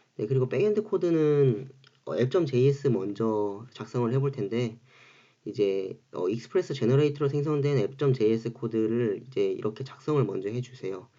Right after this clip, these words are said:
먼저 지금 터미-, 어, 그 저희 노드 제이에스와 그, 어, 몽고 디비를 먼저 연결,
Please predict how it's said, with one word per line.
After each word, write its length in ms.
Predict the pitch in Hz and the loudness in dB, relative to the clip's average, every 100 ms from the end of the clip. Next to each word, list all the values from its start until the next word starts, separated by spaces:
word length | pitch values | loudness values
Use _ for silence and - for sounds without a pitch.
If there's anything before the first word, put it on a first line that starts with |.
| _ - - _ - | _ -20 -20 _ -4
먼저 420 | 110 117 123 120 | 0 2 2 0
지금 560 | - 107 107 104 98 | -2 -2 0 0 -2
터미-, 300 | - 165 175 - _ - | -2 -2 -2 -6 _ -10
어, 280 | 95 98 - - _ _ - | -6 -6 -8 -16 _ _ -4
그 500 | 104 101 101 98 95 - _ | 2 4 6 2 -2 -12 _
저희 260 | - 107 110 | -2 0 2
노드 220 | 107 135 | 4 4
제이에스와 960 | 147 151 143 139 123 110 104 104 101 92 | 4 2 2 0 -2 0 0 -2 -4 -8
그, 220 | - - 85 _ _ _ _ | -14 -18 -18 _ _ _ _
어, 220 | - 71 | -8 -6
몽고 340 | - 104 131 147 | -2 2 4 4
디비를 320 | 151 139 120 | 2 2 2
먼저 260 | 98 104 104 | 2 4 4
연결, 480 | 98 120 131 90 | 4 4 4 4